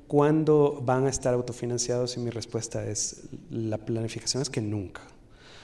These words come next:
No hay un festival de cine autofinanciado porque siempre, eh, hay una parte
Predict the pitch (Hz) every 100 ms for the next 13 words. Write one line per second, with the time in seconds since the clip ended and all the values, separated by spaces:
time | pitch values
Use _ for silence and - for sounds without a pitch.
0 | - - - - - - 139 151 175 185
1 | 180 - 147 160 165 - 165 160 156 -
2 | 139 127 - 135 131 135 123 123 123 -
3 | - 160 180 175 151 156 - 135 131 139
4 | 156 135 - - 165 165 - 120 180